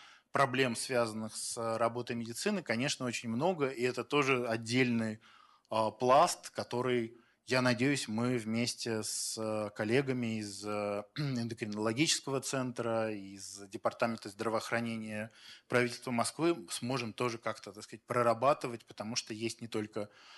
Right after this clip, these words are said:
проблемы, но и какие-то идеи, предложения, которые в ходе вот этих обсуждений, интервью и так далее <clears throat> пациенты нам, э, рассказывали. Вот. Словом, э,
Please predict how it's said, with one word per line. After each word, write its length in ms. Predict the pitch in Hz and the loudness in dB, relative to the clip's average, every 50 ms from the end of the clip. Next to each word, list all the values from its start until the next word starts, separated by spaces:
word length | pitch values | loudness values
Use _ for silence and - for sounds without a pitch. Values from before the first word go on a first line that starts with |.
| - - _ _ | -20 -20 _ _
проблемы, 440 | - 113 107 117 147 180 180 156 123 | -2 -2 0 2 2 2 2 2 0
но 140 | 120 131 | 0 0
и 60 | 143 131 | -2 -2
какие-то 460 | - 120 - - 135 123 - 123 117 | -2 -4 -4 -6 -8 -8 -8 -8 -8
идеи, 240 | 113 107 127 127 123 | -4 -2 -2 -2 -2
предложения, 800 | 107 - 120 117 110 110 107 110 110 143 160 156 139 131 123 120 - - - - - _ _ _ | -2 -2 -4 -2 0 0 0 0 0 -2 -2 -2 -2 -4 -4 -4 -6 -12 -20 -20 -20 _ _ _
которые 340 | - 120 - 127 131 135 117 | -10 -4 -2 0 0 0 0
в 80 | - | -2
ходе 380 | - - - 135 135 127 123 120 | -4 -2 0 2 2 4 2 0
вот 160 | 110 117 - 120 | 0 0 -2 -4
этих 220 | 113 - - - | -6 -6 -6 -6
обсуждений, 680 | 110 - - 123 113 107 110 135 147 156 147 131 117 117 | -6 -6 -4 -4 -4 -2 0 0 2 2 2 0 0 0
интервью 460 | 113 - - 113 110 113 123 135 131 | -2 -2 -2 -2 -2 -4 -4 -4 -4
и 60 | 123 | -4
так 220 | - 113 104 113 | -4 -4 -4 2
далее 400 | 107 120 123 120 120 117 113 110 - _ _ | 4 4 6 6 4 2 0 -2 -8 _ _
<clears throat> 420 | - 180 160 143 131 127 120 113 - | 0 0 2 2 0 0 -2 -2 -4
пациенты 420 | 127 - - 139 135 143 135 135 | -4 -2 0 0 0 0 0 0
нам, 280 | 117 120 120 123 131 - - - - - - - - - _ _ _ _ _ _ _ | 2 2 2 2 0 -4 -12 -20 -20 -20 -20 -20 -20 -20 _ _ _ _ _ _ _
э, 440 | - 127 127 131 131 127 131 143 147 | 4 6 8 8 8 8 8 8 8
рассказывали. 840 | 135 160 - - - 185 156 135 123 123 113 110 101 98 92 101 - _ _ - - - | 8 6 4 6 6 6 6 6 6 4 2 2 2 0 -4 -6 -12 _ _ -20 -8 -6
Вот. 340 | 135 123 147 147 113 - - | -4 0 2 2 2 2 0
Словом, 720 | - - 147 180 202 214 185 180 170 156 147 139 135 - - | -4 2 6 8 8 8 8 8 6 6 6 2 0 0 -2
э, 400 | 127 120 123 123 123 120 120 117 | 0 2 4 4 6 6 4 2